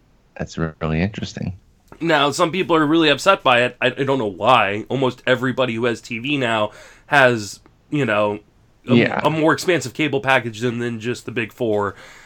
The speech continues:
Speaker 2: uh, <laughs> uh, uh, networks. So,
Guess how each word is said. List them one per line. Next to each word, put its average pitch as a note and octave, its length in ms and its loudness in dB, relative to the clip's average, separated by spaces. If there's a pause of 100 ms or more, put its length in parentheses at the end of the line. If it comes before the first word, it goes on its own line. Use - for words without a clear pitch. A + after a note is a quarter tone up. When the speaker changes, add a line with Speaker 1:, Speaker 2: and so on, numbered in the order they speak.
(140)
Speaker 2:
uh, G#2 440 2 (200)
<laughs> - 100 -12
uh, G#2 600 0
uh, F#2+ 340 -6 (200)
networks. A#2 640 -2
So, B2 300 4